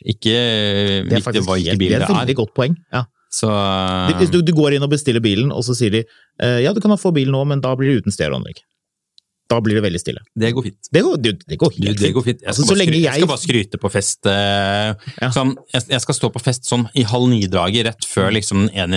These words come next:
Speaker 1: investoren begynner å kaste vinglass på den andre.
Speaker 2: Mm.
Speaker 1: Eh, så skal jeg bare skryte av hvilke biler jeg har.
Speaker 2: Mm.
Speaker 1: Så det, det spiller egentlig ikke noen rolle hvilke utstyr den har.
Speaker 2: <laughs> Det er ikke så farlig.
Speaker 1: Så, eh, det, det,
Speaker 2: Jeg må
Speaker 1: det
Speaker 2: bare
Speaker 1: går fint.
Speaker 2: komme, fortelle om bilen, og så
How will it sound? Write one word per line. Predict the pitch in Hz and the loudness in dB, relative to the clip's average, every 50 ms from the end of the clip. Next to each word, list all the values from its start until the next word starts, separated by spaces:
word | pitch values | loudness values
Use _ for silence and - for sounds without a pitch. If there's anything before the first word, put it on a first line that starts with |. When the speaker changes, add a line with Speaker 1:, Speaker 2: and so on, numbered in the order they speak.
| 92 | 0
Speaker 1:
investoren | 95 95 - - - 101 98 | 0 -2 -4 -2 0 0 2
begynner | 92 90 85 87 92 | 2 2 0 0 -2
å | |
kaste | - 101 - - | -2 -4 -6 -2
vinglass | - 104 98 87 82 82 80 - | 0 0 0 0 0 -2 -4 -6
på | - - 95 98 | -2 0 2 2
den | |
andre. | 98 95 85 95 123 135 123 120 | 2 2 2 0 -2 -2 -2 -2
Speaker 2:
Mm. | 127 101 - - - - _ _ - - | -2 -2 -2 -6 -12 -20 _ _ -6 -4
Speaker 1:
Eh, | 107 101 104 104 104 104 104 104 | -2 0 0 -2 -2 -2 -2 -2
så | 101 - 113 | -2 -2 -2
skal | - - 107 | -2 0 0
jeg | 104 | -2
bare | 101 - | -2 0
skryte | - 117 92 - 98 | 0 0 0 2 0
av | 92 | -2
hvilke | 85 - 92 | 0 0 0
biler | 82 76 82 110 | 0 0 0 -2
jeg | 147 | -2
har. | - - - 110 82 | -2 -2 -2 -2 -2
Speaker 2:
Mm. | - _ _ _ _ _ - | -2 _ _ _ _ _ -2
Speaker 1:
Så | - 123 117 110 110 | 0 0 2 2 0
det, | 104 104 101 92 | 0 -2 -2 -2
det | - 110 98 | -2 -4 -4
spiller | - - 123 95 113 | 0 0 0 0 0
egentlig | 156 185 139 107 95 | -2 -2 -2 -2 0
ikke | - | 0
noen | 104 104 98 | 2 2 2
rolle | 90 90 - | 2 2 0
hvilke | 92 - 104 113 | 2 2 2 2
utstyr | 131 - - | 2 2 2
den | 143 | 0
har. | - 143 139 147 | 2 2 0 -2
Speaker 2:
<laughs> | - 135 127 | -2 -2 -2
Det | 127 - | -2 -2
er | - | -4
ikke | 120 - - 127 | -6 -2 -2 -2
så | - | -2
farlig. | - 190 202 | 0 0 0
Speaker 1:
Så, | 123 113 110 107 104 104 104 104 104 101 101 101 101 101 104 101 | 0 2 0 0 0 0 0 0 0 0 0 0 0 0 0 0
eh, | 98 98 98 98 98 101 98 98 92 101 - _ _ _ _ _ _ - - - - - - - - - - - | 0 0 0 0 0 0 0 -2 -2 -6 -16 _ _ _ _ _ _ -20 -20 -20 -16 -14 -14 -14 -16 -10 -4 -2
det, | 101 107 110 101 | 0 0 0 -2
det, | 95 92 107 | -2 -2 0
Speaker 2:
Jeg | 120 139 | 2 2
må | 170 | 4
Speaker 1:
det | 190 | 4
Speaker 2:
bare | 170 143 165 | 4 2 2
Speaker 1:
går | - 151 | 2 2
fint. | 165 - - - - - | 0 0 -2 -6 -4 2
Speaker 2:
komme, | - 196 147 127 110 147 185 175 - _ _ - | 2 4 4 4 2 0 -2 -2 -6 _ _ -2
fortelle | - 160 - 135 117 120 | -2 -2 2 2 2 2
om | 143 143 | 2 2
bilen, | 113 101 95 127 170 - | 2 0 2 2 0 0
og | 117 | 0
så | - | 0